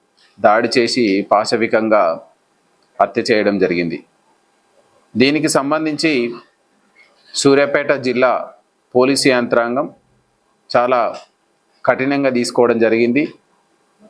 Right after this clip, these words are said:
దీనికి సంబంధించి మల్టిపుల్ టీమ్స్ని వాళ్ళ అపరెన్షన్ కోసం డిప్యూట్ చేయడం జరిగింది.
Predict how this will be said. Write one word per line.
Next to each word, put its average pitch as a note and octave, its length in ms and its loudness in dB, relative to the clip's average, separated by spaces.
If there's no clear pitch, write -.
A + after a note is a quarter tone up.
దీనికి C3 300 2
సంబంధించి C3+ 840 -2
మల్టిపుల్ C3+ 540 -2
టీమ్స్ని C#3+ 720 -2
వాళ్ళ A2+ 180 4
అపరెన్షన్ C3+ 640 -2
కోసం A#2+ 500 0
డిప్యూట్ A#2 460 0
చేయడం G#2 240 0
జరిగింది. F2 500 -4